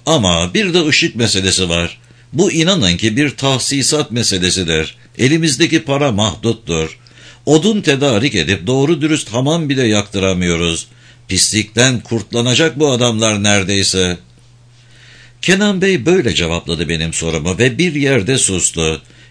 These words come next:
Gözlerimde tesirini aradı sözlerinin, gene gülümsedi. "Ne olacak canım?" dedi. "Siz de gündüz okuyuverin.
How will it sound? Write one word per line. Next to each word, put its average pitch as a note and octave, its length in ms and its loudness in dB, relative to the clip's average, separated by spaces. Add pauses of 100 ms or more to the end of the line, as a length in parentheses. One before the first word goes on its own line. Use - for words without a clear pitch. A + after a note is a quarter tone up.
Gözlerimde C#3+ 680 0
tesirini D3 600 0
aradı A2 320 -2
sözlerinin, E2+ 680 -2
gene B2 280 -2
gülümsedi. D#2+ 760 -2 (680)
"Ne C3+ 200 2
olacak F2 420 0
canım?" F#2+ 380 0
dedi. F2 280 0
"Siz D3 300 0
de D#3 80 2
gündüz D#3 440 0
okuyuverin. G#2+ 640 0